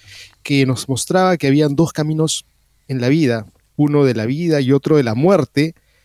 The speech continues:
pero una gran diferencia, y nosotros tenemos que optar por ese camino de la vida porque es lo más sensato, pero también es lo más lleno de dicha,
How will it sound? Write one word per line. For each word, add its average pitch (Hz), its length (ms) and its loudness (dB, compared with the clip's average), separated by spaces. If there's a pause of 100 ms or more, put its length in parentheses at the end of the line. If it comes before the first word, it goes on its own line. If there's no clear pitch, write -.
(280)
pero 127 280 0
una 143 200 0
gran 143 220 0
diferencia, 131 800 -4
y 147 100 -8
nosotros 135 420 -4
tenemos 131 320 -6
que - 100 -8
optar 170 340 -4
por 123 160 -2
ese 127 200 -4
camino 135 520 -4
de 131 120 -4
la 113 100 -4
vida 127 300 -2
porque 117 400 -8
es 135 80 -8
lo 135 80 -2
más 147 160 -8
sensato, 160 580 -2 (140)
pero 135 160 -8
también 143 480 -2 (100)
es 147 180 -4
lo 135 120 0
más 131 180 -4
lleno 139 340 -2
de 117 160 -4
dicha, 143 460 -2